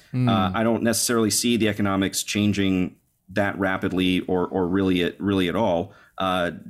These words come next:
Speaker 2: for a lot of reasons. And, and actually, I think most of those reasons are, are market driven. I, I don't,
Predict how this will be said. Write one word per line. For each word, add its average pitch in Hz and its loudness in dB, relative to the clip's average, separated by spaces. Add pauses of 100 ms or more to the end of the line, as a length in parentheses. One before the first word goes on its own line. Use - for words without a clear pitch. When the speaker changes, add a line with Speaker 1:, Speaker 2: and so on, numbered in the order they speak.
(200)
Speaker 2:
for 110 -2
a 113 2
lot 139 0
of 101 0
reasons. 65 -2
And, 92 -2
and 95 0
actually, 101 -2
I 120 -2
think 117 0
most 113 2
of 101 -8
those 85 0
reasons 90 0
are, 80 -2
are 78 -2
market 90 -2
driven. 69 -2
I, - -4
I 82 -2
don't, 82 0